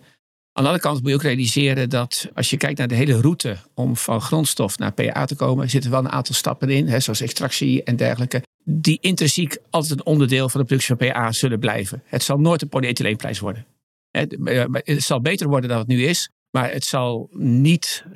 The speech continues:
zo eenvoudige route worden dat je echt kunt co-, concurreren met de grootschalige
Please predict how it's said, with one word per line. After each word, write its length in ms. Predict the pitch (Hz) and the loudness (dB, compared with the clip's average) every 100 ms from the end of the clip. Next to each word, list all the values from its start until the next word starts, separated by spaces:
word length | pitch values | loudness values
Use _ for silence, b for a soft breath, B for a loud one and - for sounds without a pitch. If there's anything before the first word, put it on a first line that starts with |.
| - | -4
zo 340 | 127 143 143 | 0 0 0
eenvoudige 560 | 139 127 131 143 120 120 | 0 0 0 -2 0 2
route 260 | 143 - | 2 2
worden 340 | 127 120 113 113 | 0 0 0 -2
dat 180 | 117 | -2
je 120 | - - | -4 -4
echt 200 | 131 - | -6 -4
kunt 160 | 131 | -6
co-, 300 | - 117 123 - | -2 -2 -2 -2
concurreren 440 | 120 110 120 110 | -4 0 0 0
met 120 | 107 | -2
de 80 | 113 | -4
grootschalige 560 | - 117 - - 107 | -4 -4 -2 -4 -6